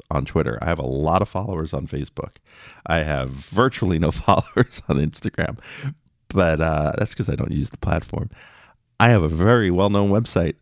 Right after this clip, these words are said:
that I could throw it all up on the front page right now if I wanted to. But why would I do that? Why would I put myself, uh, in a position to, one,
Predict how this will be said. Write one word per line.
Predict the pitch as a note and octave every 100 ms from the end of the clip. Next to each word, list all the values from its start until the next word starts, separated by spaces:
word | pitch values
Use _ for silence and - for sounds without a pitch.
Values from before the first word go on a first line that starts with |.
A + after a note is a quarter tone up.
| _ -
that | F#2+
I | F#2+
could | G#2+ -
throw | E2+ G2+
it |
all | G#2 G#2
up | G2+
on | F#2
the | F2+
front | - F2+
page | - F#2 F2 - - _ _ -
right | D2 E2+ -
now | D2+ C#2+
if | - C#2+
I |
wanted | C#2+ D2 D#2
to. | - E2 G#2 _ _ _ _ _ _ _ -
But | B1+ -
why | D#2 D2+
would | D2 -
I | -
do | - -
that? | - - _ _ -
Why | F2 E2 E2+ E2 E2 E2
would | F2 D#2+
I | D2+
put | - -
myself, | D#2 D#2 - D2 D2 _ _ - - - - _ -
uh, | D2 C#2 B1+ -
in | - F2+
a | D2+
position | - F#2 D2+ - C#2
to, | - D#2
one, | D2 G2 G2+ D2+ D2